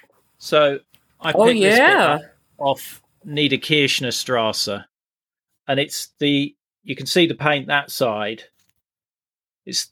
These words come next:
Speaker 1: there's paint that side as well. So it's the actual thickness of, of the wall.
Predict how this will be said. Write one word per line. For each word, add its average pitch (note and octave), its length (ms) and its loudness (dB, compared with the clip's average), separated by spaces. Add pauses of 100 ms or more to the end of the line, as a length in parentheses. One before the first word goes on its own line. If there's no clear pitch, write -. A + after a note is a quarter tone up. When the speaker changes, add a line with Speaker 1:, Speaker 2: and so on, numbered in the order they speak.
(200)
Speaker 1:
there's B2+ 180 -4
paint C#3+ 320 -4
that C#3 220 0
side B2+ 280 -2
as A2+ 140 -8
well. C#3 160 2
So C3+ 160 0
it's - 140 -2
the D3+ 120 2
actual C#3+ 320 -2
thickness - 880 -4 (920)
of, B2 160 0 (580)
of A2+ 160 -4
the A#2+ 100 -4
wall. A#2 380 -2